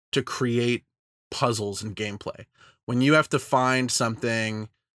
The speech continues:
or, or even just climbing a viewpoint tower, you have to think so much more about it than in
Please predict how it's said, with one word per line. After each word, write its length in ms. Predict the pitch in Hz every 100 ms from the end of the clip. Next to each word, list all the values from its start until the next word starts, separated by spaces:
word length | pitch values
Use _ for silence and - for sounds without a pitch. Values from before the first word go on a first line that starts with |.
| _ _
or, 180 | 139 113
or 180 | 120 127
even 240 | 196 220
just 160 | 190 -
climbing 500 | - 143 160 165 135
a 60 |
viewpoint 540 | 107 120 170 127 110 -
tower, 440 | 92 65 67 - - _ _ _ _
you 180 | 131 135
have 180 | 160 175
to 100 | 143
think 320 | - 165 147
so 180 | - 143
much 200 | 131 135
more 240 | 127 131
about 380 | 120 110 120 120
it 180 | 107 -
than 160 | 107
in 140 | 104